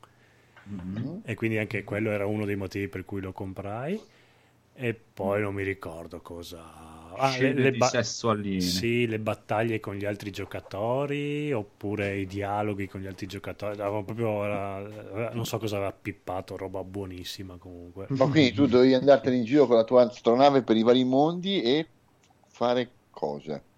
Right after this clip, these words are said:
Speaker 2: Scoprire nuovi mondi, dargli il tuo nome, così gli altri giocatori vedevano il tuo mondo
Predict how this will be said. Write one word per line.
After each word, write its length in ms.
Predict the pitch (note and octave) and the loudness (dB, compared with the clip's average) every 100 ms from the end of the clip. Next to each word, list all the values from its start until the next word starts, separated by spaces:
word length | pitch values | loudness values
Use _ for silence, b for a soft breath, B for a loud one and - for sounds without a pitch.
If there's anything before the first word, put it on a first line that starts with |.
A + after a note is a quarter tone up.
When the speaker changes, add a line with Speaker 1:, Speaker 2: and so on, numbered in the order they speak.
| _ | _
Speaker 2:
Scoprire 680 | - - - A#2 - C#3 B2 | -14 -12 -6 -8 -4 -2 -2
nuovi 320 | A2 A2 A2+ | -2 -2 -2
mondi, 500 | A2 A#2 D3+ F3 G3 | -2 -2 -4 -4 -4
dargli 280 | C#3 B2+ B2 | -2 -2 0
il 160 | A#2 G2+ | -2 -2
tuo 180 | A#2 G#2 | -4 -4
nome, 500 | G2+ A2 C3+ F3 F3+ | -4 -4 -2 -4 -4
così 240 | A2+ A#2 | -4 -4
gli 60 | A#2 | -4
altri 200 | A#2+ A#2 | -4 -4
giocatori 600 | A2 G#2+ - A#2+ A#2 G#2 | -4 -6 -4 -2 -2 -2
vedevano 1200 | F#2 F#2 G#2 G#2+ G#2 G2 F#2+ F#2 F#2 F2+ F2+ F2+ | -6 -6 -4 -4 -6 -8 -10 -10 -10 -12 -12 -12
il 160 | F2+ F#2 | -12 -14
tuo 200 | - G2+ | -10 -8
mondo 720 | G2 G2 A2+ C#3 D#3 E3 G3+ | -6 -4 -4 -4 -4 -2 -2